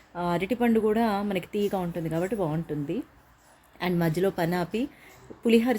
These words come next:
చేద్దాం అనుకున్నాను కాబట్టి పులిహోరకి పోపు వేసేస్తున్నాను. ఆ పోపు వేసి అవి ఆ పని అలా కంటిన్యూ అవుతుంటే మనం ఇంకా మిగతా పనులు కంటిన్యూ చేసుకోవచ్చు కదా అని ఒకవైపు రైస్ పెట్టేశాను కాబట్టి దానికి కావాల్సిన పోపు సామాన్లన్నీ కూడా,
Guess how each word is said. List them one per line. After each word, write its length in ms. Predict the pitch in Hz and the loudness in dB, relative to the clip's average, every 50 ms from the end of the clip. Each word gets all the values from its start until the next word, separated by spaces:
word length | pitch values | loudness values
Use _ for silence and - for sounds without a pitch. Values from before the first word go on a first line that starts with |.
| - 220 | 0 -2
చేద్దాం 240 | 196 175 180 190 185 | -4 -2 -2 -2 -2
అనుకున్నాను 400 | 180 175 170 185 175 165 165 156 | -2 -4 -4 -4 -4 -4 -2 -2
కాబట్టి 500 | 170 160 156 175 170 - 190 190 175 165 | -2 -2 -2 -2 -4 -2 0 0 0 0
పులిహోరకి 640 | 165 - 165 160 170 175 180 175 170 165 165 - 165 | 0 0 0 0 0 0 2 0 0 0 -2 -6 -10
పోపు 360 | - - 165 160 160 - 180 | -6 -4 -2 -2 -2 0 0
వేసేస్తున్నాను. 920 | 170 170 165 165 165 165 160 160 - - 175 170 160 160 156 156 165 202 - - - - - - - _ - - | 2 2 2 2 0 -2 -4 -4 -6 -6 -6 -4 -2 -2 -2 -2 -4 -6 -8 -12 -18 -20 -20 -20 -20 _ -14 -10
ఆ 60 | 165 | -10
పోపు 360 | 160 165 - 165 165 165 - 180 | -8 -6 -4 -4 -4 -2 -2 -2
వేసి 540 | 175 180 170 165 165 - - - 175 165 - - - - - - - - | 0 0 0 0 -2 -4 -2 0 0 0 0 -4 -14 -20 -20 -16 -8 -6
అవి 460 | 170 170 170 180 175 170 170 170 165 - - 180 | -4 -2 -2 0 0 0 0 -2 -2 -2 -4 -4
ఆ 100 | 180 180 | -4 -4
పని 260 | - 175 175 196 202 | -2 -4 -4 -2 -2
అలా 160 | 185 170 175 | -2 -2 -2
కంటిన్యూ 480 | 175 - 175 165 160 - 180 190 190 185 | -2 -2 -2 -2 -2 -2 -2 -2 -2 0
అవుతుంటే 600 | 180 165 160 175 170 170 165 165 175 196 214 214 - - - - | 0 -2 -2 -2 -4 -4 -4 -4 -4 -6 -6 -8 -10 -14 -8 -4
మనం 340 | 185 180 180 180 180 175 170 | -2 0 0 0 0 0 0
ఇంకా 500 | 170 175 - 190 185 175 170 160 156 147 | 0 -2 -2 -2 -2 -2 -2 -2 -2 -2
మిగతా 320 | - 175 180 185 190 202 190 | -2 -2 0 0 0 -2 -2
పనులు 320 | - 185 175 170 165 175 | -4 -4 -4 -4 -4 -4
కంటిన్యూ 720 | - 170 156 156 165 165 180 180 175 170 160 151 151 - 160 | -4 -4 -4 -4 -4 -4 -4 -2 -2 -2 -2 -4 -4 -2 -2
చేసుకోవచ్చు 560 | 160 160 - - 165 160 160 - - - 165 | -4 -4 -4 -4 -4 -4 -4 -6 -8 -8 -6
కదా 120 | 156 165 | -4 -4
అని 380 | 165 165 151 156 185 202 180 - - - - - - - - - - - | -2 -2 -2 -2 -2 -4 -4 -8 -10 -14 -20 -20 -20 -20 -20 -14 -6 -4
ఒకవైపు 440 | 165 160 170 170 165 175 - - 170 | -4 -2 2 2 2 2 0 -2 -4
రైస్ 300 | 151 156 170 170 - - | -2 -2 -2 -4 -6 -8
పెట్టేశాను 420 | 180 - 165 160 165 165 165 165 | -6 -6 -6 -6 -4 -4 -4 -2
కాబట్టి 400 | 160 156 147 156 156 - - 226 | -2 -2 -2 -4 -6 -6 -6 -6
దానికి 340 | 226 214 - - - 160 - - | -4 -2 -2 -2 -2 -4 -4 -6
కావాల్సిన 580 | 160 160 156 170 175 175 - 180 180 170 156 156 - - | -4 -4 -2 -2 -4 -4 -4 -6 -4 -4 -4 -4 -2 0
పోపు 200 | 208 208 208 233 | 2 2 2 0
సామాన్లన్నీ 760 | 220 - 202 175 170 175 175 180 170 170 160 160 160 170 170 | -2 -2 -2 -4 -2 -2 -4 -4 -4 -2 -2 -2 -2 -4 -4
కూడా, 360 | 165 165 165 165 202 240 254 | -4 -4 -4 -2 -2 -4 -6